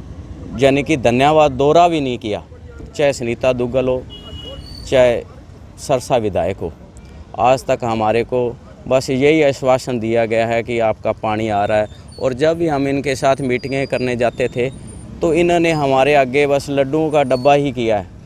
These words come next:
कि आपकी नाली पास होगी, आपकी नाली पास हो गई है, और आपने कल देखा ही है, दो सौ के करीबन जो ट्रैक्टर थे उन्होंने मार्च निकाला, रोज प्रश-, प्रदर्शन करा कि हमारे को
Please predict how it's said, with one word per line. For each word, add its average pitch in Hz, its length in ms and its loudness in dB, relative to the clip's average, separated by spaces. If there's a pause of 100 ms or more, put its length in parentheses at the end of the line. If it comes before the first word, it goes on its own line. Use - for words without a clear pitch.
(140)
कि 147 120 -2
आपकी 143 320 0
नाली 127 320 2
पास 123 340 0
होगी, 117 260 0
आपकी 117 320 0
नाली 113 280 0
पास 110 320 0
हो 104 80 -4
गई 107 100 -2
है, 120 160 0 (320)
और 131 140 2
आपने 127 460 2
कल 139 280 0
देखा 127 320 -2
ही 139 140 0
है, 92 160 -2 (920)
दो 170 240 4
सौ 170 180 0
के 160 140 -2
करीबन 135 440 0 (100)
जो 131 160 0
ट्रैक्टर 131 440 -2
थे 123 280 -2 (220)
उन्होंने 127 340 -2
मार्च 117 380 0
निकाला, 107 420 0 (420)
रोज 127 260 0 (380)
प्रश-, 123 340 -4 (220)
प्रदर्शन 120 480 0
करा 107 280 0 (800)
कि 143 100 0
हमारे 127 420 2
को 139 220 -2